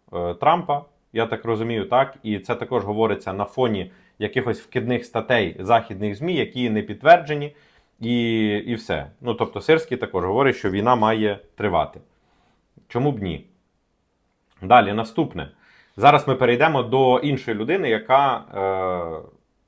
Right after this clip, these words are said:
я не являюсь його прихильником, він зробив дуже багато поганого для України, але він говорить зворотні речі. І в мене складається така думка, що ніби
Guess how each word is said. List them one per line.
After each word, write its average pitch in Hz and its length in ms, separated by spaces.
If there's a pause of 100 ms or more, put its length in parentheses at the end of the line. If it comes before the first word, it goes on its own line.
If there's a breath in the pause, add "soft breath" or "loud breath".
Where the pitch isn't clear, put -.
(120)
я 131 180
не 131 80
являюсь 123 420
його 117 120
прихильником, 160 640
він 113 100
зробив 117 240
дуже 110 180
багато 110 280
поганого 104 500
для 98 120
України, 131 500
але 104 180
він 143 120
говорить 120 380
зворотні 123 420
речі. 120 360 (440 soft breath)
І 113 60
в 117 40
мене 139 240
складається 123 480
така 117 240
думка, 160 340
що - 140
ніби 131 440